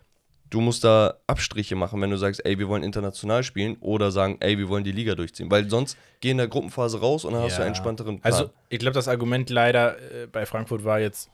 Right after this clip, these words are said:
Speaker 2: naja, wir haben ja letzte Saison ja schon diese Doppelbelastung gehabt, wir kennen das ja mittlerweile, so nach dem Motto, ja, nee, ist aber immer noch mal was anderes, weil dieses Jahr war auch
Speaker 1: Aber
Speaker 2: Champions
Speaker 1: das war ja
Speaker 2: League.
Speaker 1: auch ein Wunder
Speaker 2: Ja?
Speaker 1: letztes Jahr,
Speaker 2: Dieses
Speaker 1: ne?
Speaker 2: Jahr
Speaker 1: Also,
Speaker 2: war auch
Speaker 1: was sie da
Speaker 2: Champions League.
Speaker 1: abgerissen haben.
Speaker 2: Ja, ja. Und,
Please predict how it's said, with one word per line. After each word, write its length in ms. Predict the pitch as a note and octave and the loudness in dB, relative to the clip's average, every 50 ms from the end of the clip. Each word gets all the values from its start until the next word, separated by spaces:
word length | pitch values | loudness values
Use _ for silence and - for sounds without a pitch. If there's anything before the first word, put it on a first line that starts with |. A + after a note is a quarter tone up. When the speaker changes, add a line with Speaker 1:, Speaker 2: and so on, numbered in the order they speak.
| - | -10
Speaker 2:
naja, 240 | G2 G#2 G#2+ G#2+ G#2 | -6 -4 -4 -2 -2
wir 80 | G#2 G#2+ | -2 -4
haben 80 | G#2+ | -4
ja 60 | A2 G2+ | -4 -4
letzte 240 | G#2 - - A2+ | -6 -6 -6 -10
Saison 220 | G#2 F#2+ G2 G2 G2 | -8 -6 -6 -6 -6
ja 100 | F#2 F#2 | -6 -6
schon 280 | - - G2+ F#2+ F#2 F#2 | -8 -8 -8 -8 -8 -6
diese 200 | G2 F#2+ F#2+ F2+ | -6 -6 -6 -6
Doppelbelastung 640 | - F#2+ - - F#2 F2 F#2+ F#2 F2 - - G2 F2+ | -6 -6 -8 -8 -8 -6 -6 -8 -8 -8 -10 -10 -10
gehabt, 220 | F#2 F2+ F#2 - | -10 -12 -14 -12
wir 80 | - G2 | -14 -12
kennen 180 | - - G2+ G2+ | -8 -8 -6 -6
das 140 | F#2+ F#2+ | -8 -8
ja 100 | - F2+ | -8 -10
mittlerweile, 480 | E2+ E2+ - - - E2+ F2 E2+ F2 F2+ | -10 -10 -10 -10 -8 -6 -6 -6 -8 -8
so 80 | F2 F#2 | -8 -8
nach 140 | F2+ D#2+ | -8 -8
dem 140 | - - F#2 | -8 -8 -8
Motto, 320 | F2+ F#2 - - A2+ A2 G#2 _ _ _ _ _ - | -8 -8 -6 -4 -4 -6 -6 _ _ _ _ _ -18
ja, 220 | - F2+ F#2 G2+ F#2+ | -12 -10 -8 -8 -8
nee, 260 | F2+ F2 F#2+ A2+ A#2+ | -8 -6 -6 -6 -6
ist 160 | G2 - - | -6 -8 -10
aber 260 | - G2 G#2 G#2+ A2 | -10 -6 -6 -6 -6
immer 160 | A#2 B2 C3+ C3 | -4 -2 0 0
noch 100 | B2+ A#2+ | 2 2
mal 120 | A#2+ A2 | 0 0
was 100 | G#2 A2 | 0 -2
anderes, 300 | A2 C3 D3+ C#3+ B2+ A2+ | -2 0 0 -2 0 0
weil 100 | A2+ G#2+ | 0 0
dieses 240 | A2 A2+ A#2 A#2 - | 0 -2 -6 -4 0
Jahr 160 | B2+ A2+ A2 | 2 2 4
war 120 | A2 A2 | 4 2
auch 120 | G2 G#2 - | 2 0 -2
Speaker 1:
Aber 80 | - - | -2 -2
Speaker 2:
Champions 280 | - G2+ F#2+ G2 G2 | -2 0 0 0 0
Speaker 1:
das 80 | - - | 0 2
war 80 | G#2 A2 | 2 4
ja 100 | A2 A2 | 4 4
Speaker 2:
League. 120 | A2+ A2+ | 4 2
Speaker 1:
auch 40 | G#2 G#2+ | 0 -2
ein 120 | G2 E2 | -6 -4
Wunder 220 | G2+ A2+ C3 B2+ | -2 -2 0 0
Speaker 2:
Ja? 60 | G#2+ F2+ | 0 -2
Speaker 1:
letztes 380 | E2 E2+ - - E2+ - - - | -2 -6 -8 -8 -10 -10 -8 -8
Jahr, 120 | F#2 F#2 | -6 -4
Speaker 2:
Dieses 160 | G#2+ A2 G#2+ | -2 0 2
Speaker 1:
ne? 60 | - | 2
Speaker 2:
Jahr 40 | B2 | 2
Speaker 1:
Also, 100 | G#2 G2 | 2 2
Speaker 2:
war 60 | F#2 | 0
auch 40 | F2 | 0
Speaker 1:
was 80 | F#2 - | -2 0
sie 60 | - | 0
da 60 | A#2+ - | 0 2
Speaker 2:
Champions 220 | F2+ - - - | 0 0 -2 -4
League. 80 | C3 B2+ | -6 -8
Speaker 1:
abgerissen 340 | E2 E2 E2+ - - - F2+ | -6 -6 -8 -10 -10 -12 -10
haben. 180 | F#2 F2+ F2+ G2 | -10 -8 -6 -2
Speaker 2:
Ja, 100 | G2+ G#2 | 0 2
ja. 320 | G#2+ G#2 G#2 G#2 F#2+ - _ _ _ - | 2 2 2 0 -2 -6 _ _ _ -8
Und, 320 | G2+ G2+ G#2 G2 - - | -6 -6 -6 -6 -8 -10